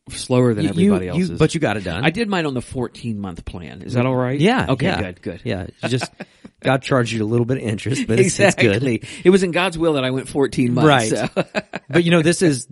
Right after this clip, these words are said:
Speaker 2: we are now in our third year of doing that.
Speaker 1: Yeah.
Speaker 2: And, and it, I've talked there a couple weeks ago about how Jordan's reading with us. And,
Speaker 1: Right.
Speaker 2: and just God is continuing to reveal new things.
Speaker 1: Exactly.
Speaker 2: And you read his word, and it hits you different every time. You can read one passage one day,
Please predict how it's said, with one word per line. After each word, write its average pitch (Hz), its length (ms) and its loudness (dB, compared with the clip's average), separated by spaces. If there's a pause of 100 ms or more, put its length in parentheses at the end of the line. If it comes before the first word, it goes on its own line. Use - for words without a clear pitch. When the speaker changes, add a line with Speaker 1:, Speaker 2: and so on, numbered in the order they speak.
(140)
Speaker 2:
we 139 180 2
are 135 80 4
now 123 200 2
in 120 120 0
our 101 120 -4
third 104 300 -6
year 120 240 0
of 110 200 -10
doing 110 260 -4
that. 120 260 -6
Speaker 1:
Yeah. 107 160 -2
Speaker 2:
And, 107 380 -8
and 120 140 -4
it, 113 200 -6
I've 113 160 -10
talked 104 400 -6
there 101 160 -4
a 101 60 -6
couple 104 220 -8
weeks 107 180 -4
ago 107 240 -2
about 101 260 -6
how 98 240 -6
Jordan's 101 460 -8
reading 104 260 -4
with 104 200 -8
us. 120 260 -8
And, 107 80 -6
Speaker 1:
Right. 104 280 -8 (260)
Speaker 2:
and 92 160 -8
just 101 200 -10
God 98 240 -4
is 101 80 -8
continuing 98 560 -8
to 98 120 -8
reveal 95 420 -4
new 107 180 -4
things. 117 480 -6
Speaker 1:
Exactly. 117 440 -4
Speaker 2:
And 147 80 -4
you 135 80 -2
read 180 180 -2
his 151 260 -4
word, 90 440 -8 (440)
and 110 140 -6
it 139 80 -6
hits 113 240 -8
you 170 80 -6
different 151 300 -8
every 151 160 -8
time. 175 220 -10
You 156 100 -8
can 170 140 -6
read 151 220 -6
one 139 160 -4
passage 143 360 -6
one 123 240 -4
day, 110 240 -4